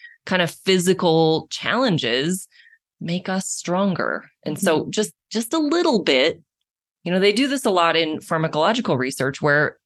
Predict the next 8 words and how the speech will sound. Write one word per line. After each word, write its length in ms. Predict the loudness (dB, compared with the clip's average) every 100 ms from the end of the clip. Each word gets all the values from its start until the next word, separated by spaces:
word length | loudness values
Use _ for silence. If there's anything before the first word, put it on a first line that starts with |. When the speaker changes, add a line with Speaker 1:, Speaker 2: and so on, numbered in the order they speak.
| -4
Speaker 1:
they 240 | 0 2
actually 380 | 2 0 -2 -4
push 340 | 0 -2 0
you 180 | 0 -2
to 140 | -2 -4
the 200 | -6 -8
toxic 720 | -10 -6 -6 -6 -2 -2 0
line 640 | 0 2 2 2 2 0